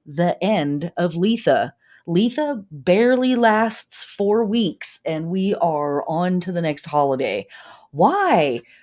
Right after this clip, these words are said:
Lughnasadh isn't until August first. Well, because in my opinion anyways, uh, Lughnasadh season really kinda kicks off when the sun enters Leo, and that happens this week. And just a couple of days later,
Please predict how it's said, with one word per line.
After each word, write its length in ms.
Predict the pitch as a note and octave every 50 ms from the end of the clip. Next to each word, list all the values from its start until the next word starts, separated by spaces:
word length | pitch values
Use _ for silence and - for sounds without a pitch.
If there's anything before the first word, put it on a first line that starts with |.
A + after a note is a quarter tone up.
| _ _ -
Lughnasadh 600 | F3 A#3+ E4 F4+ F4+ - - B3 A3 G3 G3+ G#3
isn't 320 | A3+ A#3 G#3+ B3+ C4+ - B3+
until 340 | C4+ B3 - C#4+ C#4+ C#4+ -
August 440 | B3+ B3+ D4+ C4 C#4+ D4+ - - -
first. 560 | - - D#4+ E4+ D#4 F#3 - - - - - _
Well, 300 | B2+ B2 B2 B2 B2+ G#2+
because 480 | - F3 E3+ - F3+ E3 D3+ C#3+ - - _ _
in 220 | - D#3 D3 D3 D3
my 180 | F3 G#3+ G#3
opinion 480 | C3+ A#2+ - C#3 C3 B2+ B2 B2 B2 B2+
anyways, 540 | B2+ A#2+ B2 B2 B2 B2 C3 D3 D#3 D#3 - - - - - - - _ -
uh, 400 | E3+ D#3+ D#3+ D#3+ D#3+ D#3+ D#3 C#3 - -
Lughnasadh 580 | F3+ F#3+ G#3 A3+ C4+ D4+ D#4 - D#4+ C#4+ C#4
season 460 | - - C#4 C4 A#3+ B3 A#3+ A#3 G3+ F#3
really 220 | A3 A3+ B3+ B3
kinda 200 | B3+ B3 A3+ F#3+
kicks 300 | F#3+ - F#3+ F#3+ - -
off 300 | G#3 G3 G3+ G3+ - -
when 340 | F#3 F3+ E3+ E3+ F3 F3 - -
the 360 | D3 E3 E3 E3 D#3+ D#3+ C3
sun 500 | - - - - D3 C#3+ E3 F3 G3 G3+ - -
enters 520 | D#3 D#3 E3 - - F3+ F3 F3 E3+ - - -
Leo, 680 | C#3 C3 C#3 D#3 G#3+ F#3 C3+ B2 A2+ G#2 A2 A#2 - _
and 300 | E3 D#3+ D#3 D#3 D#3 C#3+ C#3 C3+
that 180 | C#3+ E3 G#3+
happens 520 | - - G3 F#3+ F#3+ - G3 F3 E3 D#3 -
this 260 | E3 E3+ F3 - -
week. 400 | D3+ D#3+ G#3+ C#4 D4 - - - - - - - - -
And 160 | - F3+ F3+ F3
just 220 | G3+ G3 G3+ -
a 40 | -
couple 300 | - A3 A3 A3 A3 G#3+
of 100 | F#3+ E3
days 320 | G3 F#3+ G3 F3+ E3 E3+
later, 400 | F3+ F3+ G3+ G#3+ A#3 A#3+ C4 B3+